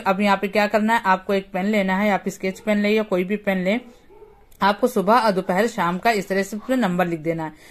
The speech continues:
तो यहाँ पर देखिए मैं सुबह के मॉर्निंग में एम लिख रही हूँ और दोपहर के टाइम आफ्टरनून में मैं ए लिख दूंगी और तीसरे पार्ट में इवनिंग के समय ई लिख दूंगी। इससे ये होगा कि आप लोग बहुत आसानी से जान जाएंगे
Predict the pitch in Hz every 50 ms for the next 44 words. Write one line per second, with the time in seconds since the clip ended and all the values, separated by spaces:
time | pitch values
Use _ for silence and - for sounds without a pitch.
0 | - - - 220 220 220 214 214 214 233 214 202 226 226 208 214 240 233 233 226
1 | 220 214 214 208 190 196 202 196 214 202 190 185 180 175 185 196 202 202 208 214
2 | 208 180 190 202 208 214 208 214 220 220 220 226 233 240 254 240 - - - -
3 | - 220 220 208 247 240 254 240 247 240 240 254 247 254 240 240 240 233 208 208
4 | 202 202 - 220 208 208 202 202 202 196 202 202 202 202 - 180 190 214 220 226
5 | 208 202 202 240 233 226 233 240 233 - 202 202 - 226 220 208 - - 240 226
6 | 220 190 185 180 196 220 294 339 311 311 - - - - - 208 208 208 220 240
7 | 247 254 - - 190 185 214 240 208 202 190 175 170 160 160 175 175 170 160 165
8 | 165 - 202 196 - 226 226 226 226 226 214 214 214 214 226 220 214 220 240 233
9 | 233 - 202 196 196 - 208 214 208 190 202 202 202 202 185 208 185 180 202 208
10 | 220 202 175 185 175 185 202 208 208 202 214 214 208 214 220